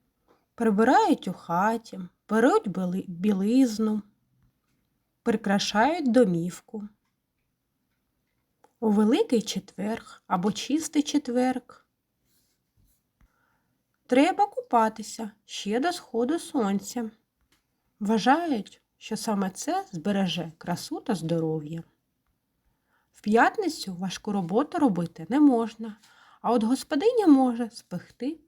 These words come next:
паску. Це головна страва цього свята. В суботу прийнято фарбувати яйця. Раніше їх фарбували тільки в червоний колір.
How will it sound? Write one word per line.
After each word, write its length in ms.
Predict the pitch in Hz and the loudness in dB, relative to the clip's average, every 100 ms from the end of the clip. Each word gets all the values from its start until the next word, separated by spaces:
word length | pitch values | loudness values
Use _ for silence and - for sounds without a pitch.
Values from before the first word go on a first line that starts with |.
| - | -14
паску. 520 | 156 156 - - - _ _ _ _ _ _ | -12 -12 -18 -20 -20 _ _ _ _ _ _
Це 140 | - | -2
головна 560 | 226 247 240 220 214 196 | 4 4 4 4 0 -2
страва 580 | - - 262 359 381 381 _ | -8 -4 -2 0 0 -4 _
цього 460 | - 185 165 165 247 | -10 -4 -2 -2 -4
свята. 600 | - 170 151 160 - 165 _ _ _ _ _ _ _ _ _ | -6 -6 -4 -4 -8 -18 _ _ _ _ _ _ _ _ _
В 80 | - | -8
суботу 640 | - 226 214 339 440 277 | 0 0 2 0 0 -2
прийнято 680 | - _ - 208 208 302 381 | -4 _ -10 -4 -4 -4 -6
фарбувати 680 | 370 - 214 202 208 262 392 | -4 -4 -2 0 0 0 -2
яйця. 600 | 339 220 202 214 - 233 - _ _ - - | -4 -2 -2 -6 -10 -14 -14 _ _ -14 -6
Раніше 500 | 208 220 269 403 - | 0 4 4 2 0
їх 160 | 247 220 | 0 -2
фарбували 720 | - 214 185 190 175 170 175 | -4 -6 -4 -6 -6 -6 -6
тільки 440 | 185 - 233 294 370 | -8 -4 -4 -4 -6
в 80 | 320 | -8
червоний 560 | - 175 185 214 254 | -6 -6 -4 0 0
колір. 540 | 247 - 170 165 156 | -2 -6 -4 -4 -6